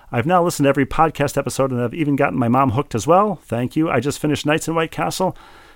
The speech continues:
and was a huge fan, Steve. After reading Stingray Afternoons and Nights in White Castle, I'm now excited to read some of your earlier books.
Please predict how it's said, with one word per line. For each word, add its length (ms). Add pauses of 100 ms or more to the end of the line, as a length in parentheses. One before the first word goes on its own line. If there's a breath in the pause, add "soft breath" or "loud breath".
(100)
and 100
was 120
a 40
huge 240
fan, 320
Steve. 300
After 200
reading 200
Stingray 320
Afternoons 420
and 80
Nights 180
in 80
White 160
Castle, 420
I'm 120
now 160
excited 380
to 100
read 180
some 140
of 140
your 280
earlier 360
books. 360